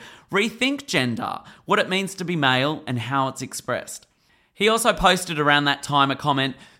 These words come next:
"To all them haters pressed, 'cause us queers dare redefine masculinity, X X." I love it, mate. He doesn't actually want masculinity to end.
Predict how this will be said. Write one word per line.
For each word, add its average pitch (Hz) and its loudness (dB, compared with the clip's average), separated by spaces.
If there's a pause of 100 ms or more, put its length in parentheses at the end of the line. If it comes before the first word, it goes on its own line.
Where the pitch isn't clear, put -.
"To 165 0
all 226 6
them 240 4
haters 175 2
pressed, - 2 (400)
'cause 151 -2
us 151 4
queers 143 0
dare 131 0
redefine 156 2
masculinity, 139 0
X 139 -2
X." 117 -2 (120)
I 143 4
love 131 2
it, 104 -12
mate. 95 -12 (560)
He 165 -2
doesn't 233 8
actually 233 2
want 160 2
masculinity 135 -2
to - -8
end. 101 -6